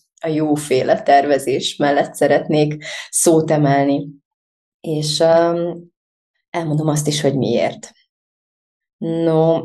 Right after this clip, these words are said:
a helyzet az, hogy én ugyebár coach vagyok, és nagyon sok emberrel foglalkozom, nagyon sok emberrel beszélgetek nap mint nap.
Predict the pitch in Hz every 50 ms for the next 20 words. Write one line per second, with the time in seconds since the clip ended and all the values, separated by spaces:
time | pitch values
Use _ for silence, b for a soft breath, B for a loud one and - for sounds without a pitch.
0 | - - - - 160 156 151 165 208 262 - - 131 147 151 180 214 214 - -
1 | 160 156 147 143 143 143 147 151 147 151 151 143 139 127 135 139 135 135 131 -
2 | - 147 143 147 - - - 123 127 135 143 185 214 - - - - 156 156 151
3 | 151 - - - - 240 226 - - - - - - - - 120 139 139 135 143
4 | 143 147 147 147 - 160 160 160 147 156 156 156 170 170 175 175 180 170 160 151
5 | 151 151 151 151 147 - 139 143 143 143 151 147 139 131 135 135 147 156 156 -
6 | - 135 131 151 - - - - - - 160 135 143 147 - 147 131 151 143 151
7 | 135 127 165 220 214 220